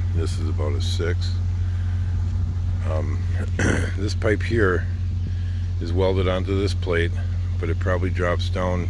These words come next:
you know, three, four inches inside here. And as the gas and charcoal dust is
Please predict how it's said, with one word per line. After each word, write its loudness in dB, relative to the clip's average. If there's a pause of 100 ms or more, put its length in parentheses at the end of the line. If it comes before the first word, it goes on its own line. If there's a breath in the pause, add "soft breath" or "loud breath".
(120)
you 0
know, 0
three, 0
four 0
inches 0
inside 0
here. 0 (1900 loud breath)
And 0
as 0
the 0
gas 2 (1120 loud breath)
and 0
charcoal 2
dust 0
is -2